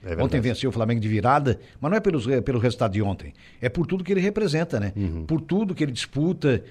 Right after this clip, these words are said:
Speaker 2: pelas conquistas que já teve, o Coritiba foi ficando pra trás. Foi ficando pra trás, disputando
Speaker 1: Foi, foi.
Speaker 2: brasileiro, daqui a pouco cai, disputa brasileiro, daqui a pouco da Série A, daqui a pouco cai.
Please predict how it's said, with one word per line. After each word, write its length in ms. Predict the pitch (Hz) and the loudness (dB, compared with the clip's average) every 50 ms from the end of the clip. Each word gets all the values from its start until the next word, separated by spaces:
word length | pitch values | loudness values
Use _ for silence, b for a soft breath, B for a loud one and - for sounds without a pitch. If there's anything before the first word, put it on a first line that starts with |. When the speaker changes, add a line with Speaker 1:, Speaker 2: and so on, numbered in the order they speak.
| B B - | B B -8
Speaker 2:
pelas 180 | - 143 - | -6 -6 -6
conquistas 540 | - - 156 143 - - 160 185 - - 147 | -4 -4 -4 -4 -2 -2 -2 -2 -2 -4 -4
que 80 | - 131 | -2 0
já 100 | 147 - | -2 2
teve, 220 | - 147 147 170 | 2 2 2 2
o 60 | 208 | 2
Coritiba 420 | 202 208 208 202 - - 220 220 185 | 2 2 2 2 0 -4 -4 -4 -4
foi 140 | 165 196 | -4 -6
ficando 240 | 196 - - 208 196 | -4 -4 -4 -2 0
pra 100 | 214 226 | -2 0
trás. 480 | - 180 165 175 175 151 104 - - b b b b b b b b | 0 0 0 0 -2 -4 -6 -8 -10 b b b b b b b b
Foi 80 | - - | -10 -6
ficando 200 | - 160 151 - | -4 -2 0 0
pra 100 | 175 175 | 0 0
trás, 280 | 175 190 190 202 208 | 2 2 0 0 -2
disputando 260 | - - - - 165 | -4 -8 -4 0 0
Speaker 1:
Foi, 80 | 147 165 | 2 2
foi. 80 | 156 147 | 2 2
Speaker 2:
brasileiro, 260 | 156 156 185 202 180 | 2 4 4 4 4
daqui 100 | 139 139 | 2 0
a 60 | 123 | -2
pouco 220 | - 156 - - | -2 -4 -6 -6
cai, 420 | - - 170 180 180 180 180 160 B B B B | 0 4 6 8 8 6 4 2 B B B B
disputa 300 | - - - - 165 156 | -16 -6 -4 -2 0 2
brasileiro, 360 | 151 147 147 127 131 156 160 143 | 2 2 2 2 0 0 0 0
daqui 120 | 135 135 | 0 -2
a 60 | 127 | -2
pouco 280 | - 147 139 135 139 135 | 0 0 -2 -2 -2 -4
da 120 | 120 123 | -6 -6
Série 240 | - - 127 120 123 | -4 -4 -4 -2 -2
A, 80 | 131 123 | -2 -2
daqui 160 | 117 107 117 | -2 -2 -2
a 20 | |
pouco 180 | 104 127 127 - - | -2 -2 -2 4 6
cai. 440 | 175 185 196 185 170 160 147 135 | 8 10 10 8 6 4 0 -2